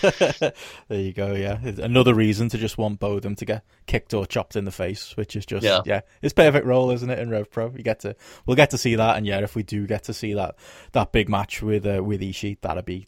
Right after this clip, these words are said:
Speaker 1: that'd be great too, uh, to get to see them again, in there
Speaker 2: And
Speaker 1: again together, and yeah.
Speaker 2: I also wanna talk about M K McKinnon, because
Speaker 1: Hmm.
Speaker 2: he,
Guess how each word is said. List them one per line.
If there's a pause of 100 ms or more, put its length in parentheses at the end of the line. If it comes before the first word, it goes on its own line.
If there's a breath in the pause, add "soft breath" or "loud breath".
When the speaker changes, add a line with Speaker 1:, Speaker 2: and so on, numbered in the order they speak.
Speaker 1:
that'd
be
great
too, (120)
uh,
to
get
to
see
them
again,
in
there
Speaker 2:
And
Speaker 1:
again
together,
and (140)
yeah. (1120 soft breath)
Speaker 2:
I
also
wanna
talk
about
M
K
McKinnon,
because
Speaker 1:
Hmm.
Speaker 2:
he,